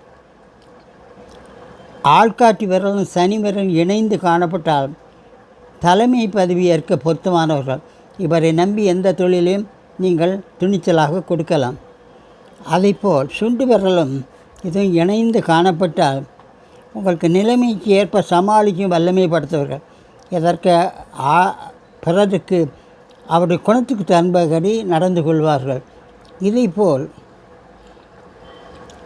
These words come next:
கட்டை விரலில் அநேக சங்கிலி போல் காணப்பட்டால், நிச்சயமாக இவங்க குடும்ப உதவி உங்களுக்கு ஆறாளம் கிடைக்கும்.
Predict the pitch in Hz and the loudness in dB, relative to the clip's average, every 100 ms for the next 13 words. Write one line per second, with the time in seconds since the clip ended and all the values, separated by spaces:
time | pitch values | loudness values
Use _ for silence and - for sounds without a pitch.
0 | - 160 175 254 240 220 208 196 165 143 | -2 0 2 4 2 2 2 2 2 -4
1 | - _ - _ _ - - - 143 160 | -12 _ -20 _ _ -20 -20 -4 0 4
2 | 180 175 180 160 165 180 196 196 165 180 | 4 4 0 0 0 2 2 2 2 0
3 | 160 160 170 165 165 180 135 120 - _ | 0 0 0 -2 -2 -2 -2 -4 -14 _
4 | - - - 180 170 185 175 185 170 160 | -20 -20 -8 -4 -2 0 0 0 0 0
5 | 135 - 247 277 262 175 147 151 165 185 | 0 0 2 4 4 4 2 -2 -2 -2
6 | 185 160 156 151 151 147 - 120 147 156 | 0 0 -2 -2 -4 -6 -8 -6 -2 0
7 | 160 160 165 175 156 131 147 | 2 2 2 0 -4 -8 -10